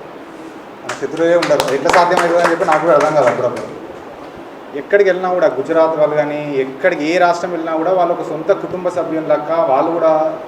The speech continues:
ఎంతో ఆప్యాయంగా ఎంతో ప్రేమనిచ్చినారు. ప్రతి రాష్ట్రంలో ఎక్కడికి వెళ్ళినా కూడా ఎంతో ప్రేమ, ఎంతో ఆప్యాయత వాళ్ళ నుంచి కూడా వచ్చింది. So మా కుటుంబ సభ్యుల తరఫున,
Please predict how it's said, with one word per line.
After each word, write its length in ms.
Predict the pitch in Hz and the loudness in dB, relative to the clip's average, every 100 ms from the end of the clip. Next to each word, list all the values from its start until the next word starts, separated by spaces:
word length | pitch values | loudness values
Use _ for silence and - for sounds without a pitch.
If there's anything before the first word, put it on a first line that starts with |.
| - 147 | -14 -12
ఎంతో 280 | 170 202 | -4 4
ఆప్యాయంగా 680 | 196 156 160 175 165 160 170 | 6 6 2 2 2 2 2
ఎంతో 340 | 147 147 202 190 | 2 0 0 0
ప్రేమనిచ్చినారు. 680 | 165 160 160 143 147 139 | 0 -2 -2 -6 -6 -6
ప్రతి 320 | 160 143 185 | -4 -4 0
రాష్ట్రంలో 420 | 180 165 - 175 143 | 2 2 0 -4 -4
ఎక్కడికి 360 | 131 202 175 | 0 0 0
వెళ్ళినా 260 | 165 170 156 | -4 -2 -4
కూడా 360 | 147 165 - - - - - - - - - - - 139 | 0 0 -2 -6 -16 -18 -18 -16 -16 -14 -14 -14 -12 -10
ఎంతో 360 | 156 170 214 | -8 2 4
ప్రేమ, 340 | 208 170 170 180 | 4 2 0 0
ఎంతో 380 | 165 156 160 | -2 -2 0
ఆప్యాయత 400 | 165 151 160 160 | 2 2 0 -2
వాళ్ళ 260 | 165 135 143 | 0 0 0
నుంచి 240 | 156 160 | -4 -8
కూడా 140 | 151 135 | -4 -4
వచ్చింది. 480 | 131 139 131 151 160 | -4 -8 -8 -6 -6
So 40 | |
మా 120 | 143 | -6
కుటుంబ 360 | 135 - 160 165 | -6 -6 -6 -6
సభ్యుల 300 | 160 147 143 | -6 -6 -4
తరఫున, 520 | 139 135 151 151 | -4 -4 -8 -6